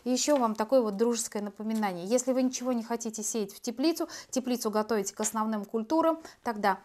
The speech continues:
не забудьте, сейчас, в марте месяце, прям как только у вас чуть, чуть-чуть прогрелась почва,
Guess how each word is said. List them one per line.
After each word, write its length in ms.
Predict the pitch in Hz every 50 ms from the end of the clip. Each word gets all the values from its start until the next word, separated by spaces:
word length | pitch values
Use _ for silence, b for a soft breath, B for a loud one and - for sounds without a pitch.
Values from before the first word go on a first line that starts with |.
| _ -
не 100 | 220 247
забудьте, 560 | 226 254 240 208 190 190 185 185 - 175 185
сейчас, 540 | - - - 254 262 - 202 185 175 - -
в 60 | -
марте 340 | 202 214 226 247 254 254 262
месяце, 400 | 247 220 202 190 185 - - -
прям 240 | - - 214 220 226
как 220 | 226 247 247 -
только 320 | - - 277 254 226 - 233
у 80 | 233
вас 200 | 226 240 226 226 - _ -
чуть, 420 | - - 269 269 240 214 - - B B B B B B B _
чуть-чуть 720 | - - 320 359 370 370 - - - - 233 208 196 -
прогрелась 540 | - 233 240 233 262 269 254 220 196 196 -
почва, 400 | _ - 294 302 294 - -